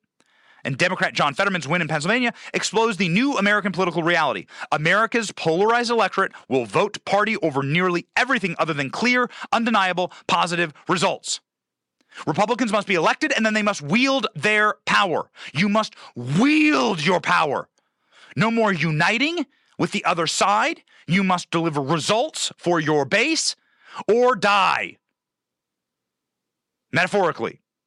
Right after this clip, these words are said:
a political death. Ron DeSantis does not unite and sing Kumbaya with Democrats. Ron DeSantis does not choose to let the media influence what he does or says. Ron DeSantis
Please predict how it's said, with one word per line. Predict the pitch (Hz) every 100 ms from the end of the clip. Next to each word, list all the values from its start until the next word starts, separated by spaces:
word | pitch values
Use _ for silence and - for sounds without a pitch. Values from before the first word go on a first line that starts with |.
| _ -
a | 135
political | 196 240 196 170
death. | 127 - - _ _ _ _ _ _ _ _ _ _ _ _ _ _ _ _ _ _ _ -
Ron | 175 208
DeSantis | 220 220 220 269 - -
does | 190 196
not | 196 180 - -
unite | 139 180 180 240 220
and | 180
sing | 196
Kumbaya | - 202 180 175 170
with | 180
Democrats. | 139 180 190 233 240 - - _ _ _ _ -
Ron | 127 143
DeSantis | 147 170 170 196 - _ _ _ -
does | 127 175
not | 185
choose | 135 - 214 240 294 - _ _ _
to | -
let | 180 175
the | 151
media | 143 190 226
influence | 226 196 202 180
what | 151 165
he | 160
does | 135 180 208
or | 180
says. | 143 220 240 311 - _ _ _ _ -
Ron | 175 208
DeSantis | 233 226 214 240 -